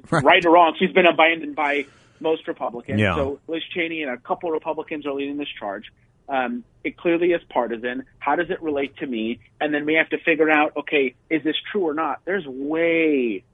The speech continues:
Speaker 2: anyone that knows political consulting or knows voter strategy or knows market anything, you're having to convince people five to ten things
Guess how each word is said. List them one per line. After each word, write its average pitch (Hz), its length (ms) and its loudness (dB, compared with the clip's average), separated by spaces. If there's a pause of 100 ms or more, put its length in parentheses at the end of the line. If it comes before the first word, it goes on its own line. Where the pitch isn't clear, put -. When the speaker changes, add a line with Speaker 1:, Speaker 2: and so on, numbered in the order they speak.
(120)
Speaker 2:
anyone 175 320 2
that 135 140 -2
knows 147 320 2
political 143 380 0
consulting 135 580 -2
or 117 80 -4
knows 127 280 2
voter 135 360 2 (180)
strategy 139 420 4
or 123 60 2
knows 123 220 0
market 139 280 4
anything, 127 280 -2 (460)
you're 185 140 6
having 185 180 4
to 135 60 0
convince 139 420 -2
people 139 440 -4 (100)
five 175 260 0
to 143 60 -2
ten 131 260 -4
things 117 440 -6